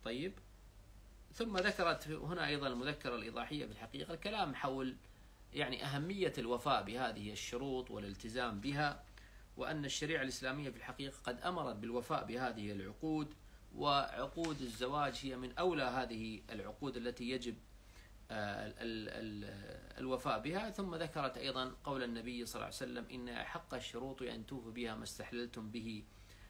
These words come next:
النساء". أيضا ما ورد من قضاء، آه، عمر بن الخطاب رضي الله عنه ثاني الخلفاء الراشدين في من شرط لها زوجها،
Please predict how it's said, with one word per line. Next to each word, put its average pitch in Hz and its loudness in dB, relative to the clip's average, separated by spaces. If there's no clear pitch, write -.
النساء". 113 2
أيضا 160 8
ما 139 4
ورد 139 4
من 117 -4
قضاء، 127 6
آه، 107 -6
عمر 139 2
بن 110 -6
الخطاب 113 0
رضي 117 0
الله 104 -2
عنه 120 -2
ثاني 120 -2
الخلفاء 104 -4
الراشدين 104 -2
في 151 2
من 135 2
شرط 156 2
لها 117 4
زوجها، 113 -2